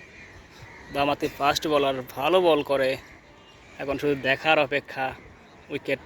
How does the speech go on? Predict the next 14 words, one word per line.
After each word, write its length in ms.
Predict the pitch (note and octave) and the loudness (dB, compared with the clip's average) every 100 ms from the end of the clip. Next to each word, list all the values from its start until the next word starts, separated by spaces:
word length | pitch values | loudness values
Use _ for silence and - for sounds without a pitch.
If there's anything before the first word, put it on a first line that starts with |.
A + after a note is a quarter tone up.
| - | -6
পায় 220 | C#3 C3 B2+ | 0 0 0
কিনা। 220 | - B2 B2 A2+ - - - - - - - - C3+ | -6 -8 -8 -12 -16 -20 -20 -20 -20 -20 -16 -6 -2
বল 160 | B2+ A#2+ - - | -2 -2 -10 -10
করছে 260 | C3+ - C#3 | -8 -4 0
রিয়াজ 300 | C#3 C3 C3 - - - - - - - - - - - - - - E3 | 2 2 2 -2 -8 -14 -20 -20 -20 -14 -14 -14 -18 -20 -18 -18 -6 0
এবং 160 | C#3+ D3+ D3 C#3+ | 2 2 2 6
বোল্ড 680 | F3 E3 D#3 C#3+ C3+ C3 C3 - F3+ F3 | 6 6 4 4 4 2 -4 -2 4 6
and 140 | E3 D#3 D3 | 6 0 2
বোল্ড, 400 | F3 D#3+ D3 C#3 - - - - E3 | 2 4 2 -2 -6 -16 -20 -14 2
রিয়াজ 280 | F#3+ G#3+ G#3 D#3 | 8 8 8 6
the 80 | G3 E3 C#3+ | 4 4 4
great, 440 | F#3+ F3 D3 C3+ - - - - _ - - - - - - C#3+ | 6 8 6 0 -10 -20 -20 -20 _ -20 -20 -20 -20 -20 -14 -8
just 240 | C3+ - - - - F#3 | -6 -6 -8 -12 -14 -2
wow, 320 | D3 C#3 C3+ | 4 6 4